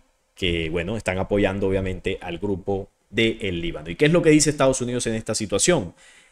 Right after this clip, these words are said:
El presidente Biden ha asegurado que Washington está preparado para ayudar a Israel a defenderse contra las ofensivas de Irán y para proteger a los soldados estadounidenses en la región. "Discutimos cómo Estados Unidos está preparado para ayudar a los hebreos a defenderse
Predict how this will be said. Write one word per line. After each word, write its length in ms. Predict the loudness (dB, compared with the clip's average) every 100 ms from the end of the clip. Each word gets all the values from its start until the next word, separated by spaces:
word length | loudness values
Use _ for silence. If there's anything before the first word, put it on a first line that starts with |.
| _ -6
El 140 | -2
presidente 800 | 2 4 4 6 8 8 8 8
Biden 420 | 8 8 6 2
ha 40 |
asegurado 540 | 2 2 4 4 4 4
que 80 | 4
Washington 600 | 4 2 0 -4 -4 -4
está 240 | -2 0
preparado 500 | 0 0 0 2 0
para 180 | 0 0
ayudar 340 | 0 0 0
a 40 | 0
Israel 320 | -2 -2 0
a 60 |
defenderse 640 | -2 -2 0 2 2 0 -2
contra 640 | 0 0 2 0 -2 -4 -18 _ -4
las 160 | 0
ofensivas 720 | 2 2 4 4 4 2 -2 -2
de 120 | 2
Irán 260 | 2 2 0
y 60 |
para 400 | 2 2 2 0
proteger 440 | -2 0 0 0 0
a 60 |
los 140 | 0 0
soldados 420 | -2 0 0 -2
estadounidenses 680 | -4 -4 -4 -4 -4 -4 -2
en 80 | 0
la 80 |
región. 440 | 0 2 2 2 -6 -16 -20 -20 _ 2
"Discutimos 760 | 4 4 6 6 6 6 4
cómo 420 | 4 6 6 2
Estados 340 | 2 4 4 4
Unidos 300 | 2 2 2
está 460 | 2 6 8 8 6
preparado 460 | 2 4 4 4
para 160 | 2 2
ayudar 280 | 4 4 4
a 60 |
los 140 | 2 2
hebreos 360 | 4 4 2
a 20 | 0
defenderse 640 | 0 0 2 2 0